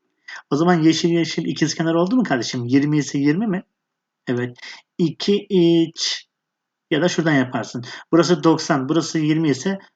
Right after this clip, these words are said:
buraya yetmiş kalır. Yirmi ile soru işaretinin toplamı yetmiş midir? Evet. Yirmi ile soru işaretinin toplamı yetmiş ise soru işareti buradan elli çıkar arkadaşım.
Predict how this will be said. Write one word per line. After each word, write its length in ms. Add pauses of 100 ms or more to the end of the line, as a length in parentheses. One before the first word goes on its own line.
(140)
buraya 260
yetmiş 520
kalır. 260 (360)
Yirmi 360
ile 80
soru 240
işaretinin 420
toplamı 340
yetmiş 420
midir? 280
Evet. 320 (400)
Yirmi 440
ile 400 (800)
soru 300
işaretinin 560
toplamı 440
yetmiş 580
ise 240 (440)
soru 260
işareti 460
buradan 380 (480)
elli 480 (100)
çıkar 220
arkadaşım. 600